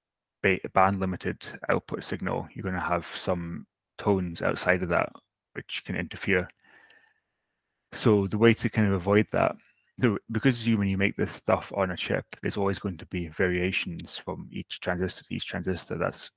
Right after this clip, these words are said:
unavoidable. What you can do is you can make the transistors bigger to try and average out the differences.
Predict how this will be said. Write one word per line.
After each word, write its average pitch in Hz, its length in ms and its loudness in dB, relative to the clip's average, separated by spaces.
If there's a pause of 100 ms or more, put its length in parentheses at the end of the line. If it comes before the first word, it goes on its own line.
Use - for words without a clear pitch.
(200)
unavoidable. 90 680 -2
What 92 140 -2
you 87 80 -4
can 90 120 -8
do 92 100 0
is 87 140 -4
you - 80 -14
can 92 120 -6
make 90 160 0 (180)
the 90 180 0 (160)
transistors 90 540 -4 (140)
bigger 101 240 4
to - 120 -8
try 95 160 0
and 90 100 -4
average 87 380 -2
out 90 180 2
the - 80 -12
differences. 113 640 -2